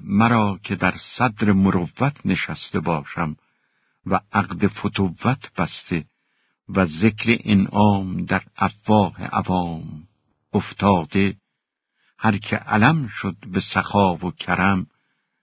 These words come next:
بند نشاید که نهد بر درم. نام نکویی چو برون شد به کوی، در نتوانی که ببندی به روی. دیدم که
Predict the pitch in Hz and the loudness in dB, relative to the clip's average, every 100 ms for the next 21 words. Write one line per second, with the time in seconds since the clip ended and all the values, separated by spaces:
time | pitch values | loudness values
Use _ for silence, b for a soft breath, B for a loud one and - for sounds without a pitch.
0 | _ 101 104 107 95 87 90 90 104 104 | _ 2 6 6 4 2 0 2 2 2
1 | 135 143 104 87 90 - - 90 78 87 | 2 2 2 -2 -4 -4 -4 -2 -2 -4
2 | 87 _ - 98 87 _ 104 95 92 92 | -6 _ -4 -2 -2 _ -4 -2 0 -2
3 | 87 - _ _ _ _ _ _ _ 110 | -4 -8 _ _ _ _ _ _ _ 6
4 | 113 104 92 98 95 - - 170 - 107 | 6 6 4 2 2 0 2 2 2 -4
5 | 92 82 82 - 101 85 - 110 180 156 | -4 -6 -16 -6 -6 -6 2 6 6 4
6 | - 101 - - 98 - 123 151 139 107 | -2 -4 -4 -6 -6 -4 0 2 0 -4
7 | 90 90 _ _ _ _ _ _ _ 95 | -8 -14 _ _ _ _ _ _ _ 0
8 | 104 104 90 98 104 160 180 151 127 110 | 2 2 2 0 0 -2 0 -2 -2 0
9 | 95 - 107 90 101 98 90 82 - 90 | -2 -2 -4 0 0 0 -2 -4 -6 -6
10 | 80 110 113 107 95 143 143 113 104 113 | -8 -16 -4 -4 0 0 0 -4 -10 -14
11 | _ _ _ _ _ _ _ - 120 110 | _ _ _ _ _ _ _ 6 6 8
12 | 95 85 - 92 | 2 -2 -6 -10